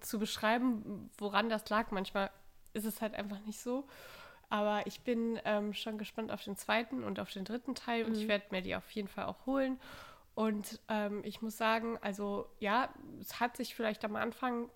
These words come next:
Speaker 1: ein bisschen gezogen, aber man, also das brauchte die Geschichte auch. Also
Speaker 2: Mhm.
Speaker 1: die konnten jetzt nicht direkt, äh, also es hätte keinen Sinn ergeben, wenn
Speaker 2: Mhm.
Speaker 1: die so direkt übereinander hergefallen sind.
Speaker 2: Mhm.
Speaker 1: Deswegen, äh, war das schon, die Entwicklung war eigentlich schon so ganz gut.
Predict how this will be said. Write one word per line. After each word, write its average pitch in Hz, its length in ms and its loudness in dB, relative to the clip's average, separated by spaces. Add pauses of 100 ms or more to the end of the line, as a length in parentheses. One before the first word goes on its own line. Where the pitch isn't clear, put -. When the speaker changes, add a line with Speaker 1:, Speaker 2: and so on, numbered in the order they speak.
(120)
Speaker 1:
ein 208 160 -6
bisschen 233 340 -2
gezogen, 226 360 2
aber 208 180 2
man, 208 320 0 (340)
also 202 220 0
das 196 160 -2
brauchte 233 400 8
die 175 140 -4
Geschichte - 520 -4
auch. 175 320 -2
Also 196 300 4
Speaker 2:
Mhm. 202 60 -6 (420)
Speaker 1:
die 202 80 0
konnten 226 360 2
jetzt 214 220 0
nicht 233 180 -2
direkt, 226 460 -2
äh, - 40 -10 (260)
also 196 200 2
es 196 120 -4
hätte 220 180 0
keinen 214 240 2
Sinn 233 140 2
ergeben, 180 280 0
wenn 165 160 4
Speaker 2:
Mhm. - 40 4
Speaker 1:
die 180 240 2
so 180 180 -2
direkt 185 380 -2
übereinander 180 420 2
hergefallen 180 680 0
sind. 196 280 2
Speaker 2:
Mhm. 214 100 -4 (380)
Speaker 1:
Deswegen, 196 540 0
äh, 190 360 0
war 208 100 2
das 226 160 -2
schon, 220 300 0
die 202 120 -2
Entwicklung 226 520 0
war 202 100 0
eigentlich 214 300 -4
schon 220 220 2
so 208 120 2
ganz 208 280 -2
gut. 190 260 2